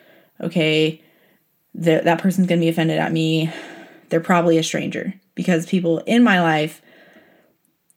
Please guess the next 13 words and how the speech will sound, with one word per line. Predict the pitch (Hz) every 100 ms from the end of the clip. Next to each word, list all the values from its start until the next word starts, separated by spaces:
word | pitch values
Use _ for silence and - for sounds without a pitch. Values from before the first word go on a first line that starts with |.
| _ _ -
probably | 180 170 170
won't | 160 -
take | 170 -
what | -
I'm | 165
saying | 170 165
out | -
of | 185
context. | 247 262 247 233 - - - - -
They'll | 156
probably | 165 160 160
know | 156 156
that | 156 165 170